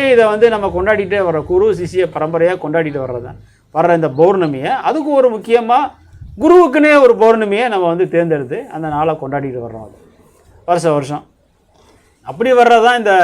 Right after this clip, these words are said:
குரு பூர்ணிமா. அதனால அந்த குரு பூர்ணிமா அன்னைக்கு குருவுக்கு அந்த ஒரு மாலைகள், மாலை வாங்கிட்டு வந்து அவர் மாலை, மாலை அவர் கழுத்துல போட்டு அவருக்கு ஏதாவது நம்ம ஏதாவது கொடுக்கறதுக்கு முடிஞ்சா நம்ம சக்திக்கு உட்பட்டு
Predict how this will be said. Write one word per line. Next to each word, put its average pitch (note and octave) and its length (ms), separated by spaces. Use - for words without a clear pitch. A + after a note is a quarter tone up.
குரு E3+ 160
பூர்ணிமா. C#3+ 500
அதனால A#3+ 220
அந்த B3+ 160
குரு C4 260
பூர்ணிமா A#3+ 420
அன்னைக்கு F#3+ 380
குருவுக்கு A3+ 520
அந்த G3+ 220
ஒரு G3+ 140
மாலைகள், F3 540
மாலை D#3+ 300
வாங்கிட்டு C#3 320
வந்து C3 180
அவர் A3+ 160
மாலை, G#3 260
மாலை F#3 340
அவர் D#3 220
கழுத்துல D#3 300
போட்டு C3 260
அவருக்கு G3 300
ஏதாவது F3 360
நம்ம D3+ 200
ஏதாவது D#3 220
கொடுக்கறதுக்கு D#3+ 560
முடிஞ்சா D#3+ 260
நம்ம E3 220
சக்திக்கு A3+ 500
உட்பட்டு F3 400